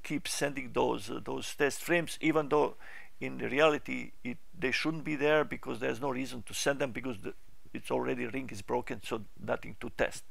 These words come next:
So that's, that's the reason we still seeing them. So this is, uh,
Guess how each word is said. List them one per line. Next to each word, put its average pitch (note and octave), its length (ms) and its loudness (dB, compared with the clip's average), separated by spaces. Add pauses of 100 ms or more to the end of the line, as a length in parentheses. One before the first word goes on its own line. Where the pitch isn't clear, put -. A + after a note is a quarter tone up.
(380)
So C3 200 4
that's, B2+ 340 2
that's A#2+ 280 0
the A#2 360 -4 (200)
reason B2 340 -2
we A#2+ 180 -2
still B2 300 -2 (560)
seeing A#2+ 440 0
them. - 160 -4 (480)
So A3 180 8
this G3 220 0
is, F3+ 260 0 (520)
uh, E3 460 8